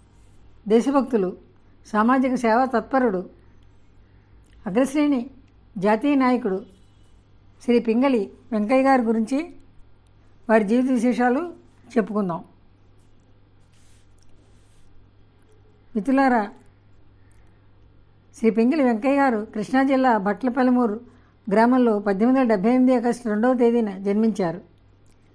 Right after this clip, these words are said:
తండ్రి హనుమంతర-, హనుమంతరాయుడు. వీరు గ్రామకరణంగా పనిచేసేవారు. పింగళివారు వెనకటి తరాలలో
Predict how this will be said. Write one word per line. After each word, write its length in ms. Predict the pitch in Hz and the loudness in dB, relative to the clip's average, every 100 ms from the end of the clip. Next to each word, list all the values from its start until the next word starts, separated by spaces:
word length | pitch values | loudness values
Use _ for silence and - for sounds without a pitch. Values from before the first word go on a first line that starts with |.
| _ 208 | _ 0
తండ్రి 300 | 233 277 226 | 2 4 4
హనుమంతర-, 440 | 220 262 247 254 | 2 2 2 0
హనుమంతరాయుడు. 760 | 254 214 240 247 226 196 180 208 - _ - _ _ - | 0 0 0 2 0 0 -4 -10 -20 _ -20 _ _ 0
వీరు 140 | 240 | 0
గ్రామకరణంగా 720 | 208 220 247 262 247 262 269 | 2 2 2 0 0 0 0
పనిచేసేవారు. 720 | 262 226 208 202 196 175 165 226 - _ _ - _ _ - | 0 -2 -4 -4 -2 -2 -4 -10 -20 _ _ -20 _ _ -4
పింగళివారు 480 | 220 269 285 277 240 | 0 4 4 4 4
వెనకటి 380 | 214 214 262 | 0 -2 -2
తరాలలో 680 | 247 240 269 269 240 226 | 0 2 4 2 0 0